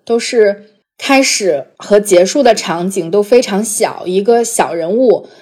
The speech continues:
平平无奇，但是就在这之间风云变幻，跌宕起伏，最终就像舞台上的一地爆花。爆花这个设置也是我特别喜欢的，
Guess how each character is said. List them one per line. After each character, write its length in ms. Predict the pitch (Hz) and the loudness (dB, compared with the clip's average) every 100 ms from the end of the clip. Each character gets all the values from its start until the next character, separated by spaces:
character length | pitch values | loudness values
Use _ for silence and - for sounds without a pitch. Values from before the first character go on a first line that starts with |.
| _ | _
平 180 | - 220 | -6 -4
平 240 | 220 226 226 | -2 -2 2
无 160 | 202 | 0
奇， 500 | 202 - 170 175 185 - - _ | 0 -2 0 0 -2 -10 -20 _
但 160 | 269 247 | 0 2
是 140 | 240 | 2
就 160 | 247 233 | 4 4
在 180 | 240 226 | 4 4
这 220 | 226 214 | 4 2
之 280 | 202 233 226 | 0 -8 -4
间 440 | 233 240 247 226 _ | 2 4 2 -4 _
风 320 | - 247 247 | -4 0 2
云 180 | 208 196 | 2 2
变 300 | 208 233 196 | 0 0 0
幻， 320 | 196 208 160 | -2 -6 -4
跌 180 | 165 226 | 2 2
宕 280 | 214 185 180 | 2 -2 -4
起 280 | - 165 143 | -6 -6 -10
伏， 520 | - 165 160 175 - _ _ - | -10 -6 -4 -4 -8 _ _ -6
最 180 | 330 285 | 2 4
终 280 | 294 302 302 | 4 2 4
就 180 | 277 | 2
像 340 | 233 269 240 208 | 2 0 2 0
舞 120 | 175 | 0
台 260 | 170 175 170 | -4 -6 -4
上 260 | 240 214 | -2 2
的 140 | 190 170 | 2 2
一 160 | 175 | -2
地 140 | 196 214 | -6 -2
爆 240 | 233 185 | 0 0
花。 480 | 185 214 214 202 _ _ _ _ _ | -2 -6 -6 -6 _ _ _ _ _
爆 160 | - 285 | 2 2
花 220 | 311 370 | 4 4
这 140 | 359 262 | 4 4
个 100 | 202 | 2
设 300 | - 269 208 | 2 2 2
置 320 | 202 185 170 | 0 -2 0
也 160 | 175 | -2
是 160 | 175 240 | -2 0
我 240 | 220 175 | 4 4
特 160 | 147 269 | 2 -2
别 180 | 208 202 | -2 -2
喜 240 | - 190 | -4 -6
欢 300 | 143 170 170 | -8 -10 -8
的， 200 | 165 135 | -8 -8